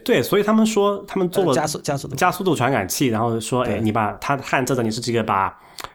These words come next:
Speaker 1: 把手抬起来这个动作，然后它就知道把，自-，自动把这个表点亮。但我就很担心啊，首先第一个，这个，这个探测的精度怎么样？就有，有，有，比如说我抬十次手起来，它能，能被正确点亮几次？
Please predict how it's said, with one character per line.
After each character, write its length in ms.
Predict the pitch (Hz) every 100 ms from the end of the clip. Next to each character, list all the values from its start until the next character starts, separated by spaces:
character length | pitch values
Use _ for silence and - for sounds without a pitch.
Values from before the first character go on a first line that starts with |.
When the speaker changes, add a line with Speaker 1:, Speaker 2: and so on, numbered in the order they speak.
| _
Speaker 1:
把 100 | 131
手 140 | 131
抬 320 | 113 - 98
起 100 | 143
来 80 | 135
这 80 | 113
个 80 | 113
动 240 | 107 104
作， 220 | 92 101 101
然 80 |
后 80 | 95
它 80 | 104
就 80 | 107
知 80 | 107
道 80 |
把， 180 | 98 -
自-， 140 | 110 143 -
自 120 | -
动 220 | 156 127
把 160 | 110 87
这 100 | 95
个 80 | 104
表 220 | 104 101
点 300 | 107 98 87
亮。 180 | 107 101 -
但 100 | -
我 60 | 175
就 80 | 190
很 100 | 120
担 160 | 113 117
心 240 | - 127
啊， 40 | 117
首 140 | 117
先 180 | 127 156
第 120 | 175
一 20 |
个， 80 | 147
这 100 | 139
个， 80 | 127
这 180 | 110 160
个 80 | 127
探 220 | - 135
测 80 | 120
的 80 | 110
精 240 | 123 139
度 100 | 135
怎 140 | 107
么 80 | 82
样？ 120 | 87 - - - -
就 60 | 131
有， 100 | 135
有， 160 | 160 131
有， 200 | 127 117
比 160 | 113
如 80 | 139
说 60 | 135
我 100 | 117
抬 180 | - 127
十 200 | - 110
次 160 | 151
手 160 | 135 104
起 160 | -
来， 80 | 98
它 100 | 92
能， 320 | 120 107 117 - _ - - -
能 260 | 117 107 123
被 240 | 156 131
正 240 | 110 160 135
确 160 | -
点 240 | 120 117 87
亮 160 | 123 117
几 180 | - -
次？ 300 | - 110